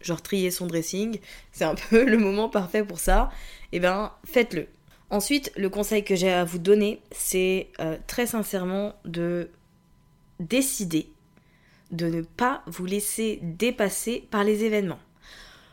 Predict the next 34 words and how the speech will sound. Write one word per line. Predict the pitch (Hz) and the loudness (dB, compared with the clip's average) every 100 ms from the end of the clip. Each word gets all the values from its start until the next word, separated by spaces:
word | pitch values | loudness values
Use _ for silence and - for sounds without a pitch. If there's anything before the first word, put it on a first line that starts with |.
| - | -14
Vous | - 185 294 | -10 -4 -2
connaissez | 311 233 214 208 262 277 - | 2 4 4 4 2 0 -2
peut-être | - 208 175 214 - - | -2 0 2 0 -2 -8
le | 185 214 | -4 -2
modèle | 240 180 165 202 214 - | 2 2 2 2 2 -2
de | 170 | -4
Brooke | 165 170 202 220 - | -4 -2 -4 -6 -10
Castillo, | - 220 - 165 143 - _ - | -6 -6 -4 -6 -4 -6 _ -14
qui | - | -10
dit | 170 196 220 | -6 -6 -4
que | - 180 190 175 | -2 -2 -2 -6
des | 165 | -6
circonstances, | - 339 330 233 - 147 160 359 - - - - - - | -2 -2 -2 -6 -6 -8 -8 -6 -6 -6 -10 -14 -20 -8
euh, | 175 156 151 160 196 | -4 -4 -6 -8 -10
qui | - | -6
sont | - 170 | -2 -2
neutres, | 165 - - | -2 -2 -6
qui | - | -8
sont | - - | -8 -6
extérieures | 165 - 175 160 175 | -6 -4 -2 0 0
et | 208 | 0
sur | - 160 | -4 -4
lesquelles | 165 214 214 - | -4 -2 -2 -4
on | - | -6
n'a | 160 170 - | -4 -4 -6
aucun | 175 170 185 | -6 -6 -10
contrôle, | 180 160 - 233 262 - - - | -10 -12 -4 -2 -2 -6 -16 -14
génèrent | 185 190 226 262 269 - | 0 2 4 2 -2 -2
chez | - 240 | -2 0
nous | 233 269 285 - | 0 -2 -4 -8
des | 175 254 | -4 -2
pensées. | 247 220 - - - - - - - | -2 -4 -6 -8 -14 -20 -20 -20 -20
Ces | - - 220 | -4 0 0
pensées, | 170 156 - 427 | 0 -2 -2 -2